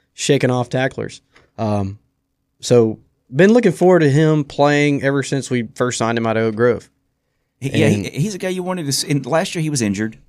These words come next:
Speaker 1: Mm-hmm.
Speaker 2: You know, he's kinda had him on the bench. Another, I guess, a, a newcomer to the Golden Eagle squad. Trevor Terry had a twenty-four-yard touchdown reception from Keon Howard in the second half. So you got two guys you're adding to the mix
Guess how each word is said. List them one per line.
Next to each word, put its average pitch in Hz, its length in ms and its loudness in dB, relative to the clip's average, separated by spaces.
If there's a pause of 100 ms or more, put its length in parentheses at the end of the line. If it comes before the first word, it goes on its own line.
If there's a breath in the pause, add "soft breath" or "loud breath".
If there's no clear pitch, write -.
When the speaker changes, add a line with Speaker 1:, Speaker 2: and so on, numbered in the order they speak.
(160)
Speaker 1:
Mm-hmm. 110 360 -8
Speaker 2:
You 101 80 -2
know, 101 120 0
he's - 100 -8
kinda 123 200 -2
had 135 140 0
him 135 80 -4
on 135 100 -2
the 131 40 -6
bench. 98 400 -6 (480)
Another, 123 680 2 (1300)
I 107 120 -4
guess, 110 240 -2
a, 90 40 -4
a 87 120 -4
newcomer 101 520 -2 (380)
to 87 60 -16
the 90 80 -8
Golden 101 260 0
Eagle 85 160 -4
squad. 92 380 -4
Trevor 120 200 -2
Terry 123 360 -2
had 101 160 -2
a 85 40 -4
twenty-four-yard 107 720 -2 (300 soft breath)
touchdown 113 340 -4
reception 95 420 -4
from 90 120 -6
Keon 98 300 -4
Howard 104 320 -2
in 80 60 -4
the 76 40 -6
second 85 300 -4
half. 131 340 -4 (340)
So - 120 -4
you 156 120 0
got 202 180 -2
two 156 120 -2
guys 127 260 2
you're 113 120 -4
adding 113 240 2
to 104 80 -4
the 92 80 -2
mix 101 360 -2